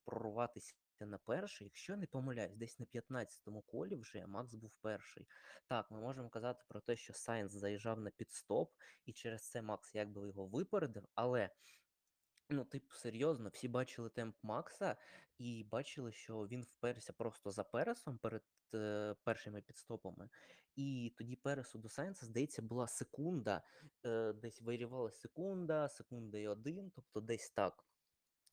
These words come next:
І Макс реально тоді їхав швидше. Тобто, якщо би Red Bull, е, Red Bull настільки були впевнені в перемозі Макса, що вони не приміняли навіть тут командної стратегії. Типу, вона їм не була потрібною.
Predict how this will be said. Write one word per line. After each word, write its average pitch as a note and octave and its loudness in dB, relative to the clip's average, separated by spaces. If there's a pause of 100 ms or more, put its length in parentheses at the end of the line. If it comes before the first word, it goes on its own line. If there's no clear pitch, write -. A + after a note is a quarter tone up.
(140)
І C#3+ 6
Макс B2+ 4
реально B2 6
тоді G#2+ -4
їхав A2 -6
швидше. A2+ -4
Тобто, A2+ -2
якщо - -4
би C3+ 2 (380)
Red B2 -2
Bull, C3 -2 (100)
е, C3+ -12 (220)
Red F#3 2
Bull A3 0
настільки F3+ 0
були C3+ 0
впевнені D3 2
в - -12
перемозі C#3 0
Макса, D3+ -2
що - -8
вони C3+ -4
не D3 -2
приміняли B2+ -6
навіть B2+ -4
тут - -2
командної C3+ 2
стратегії. B2 0 (440)
Типу, D3 4
вона B2+ 2
їм D#3 2
не B2+ 0
була B2 2
потрібною. B2 -2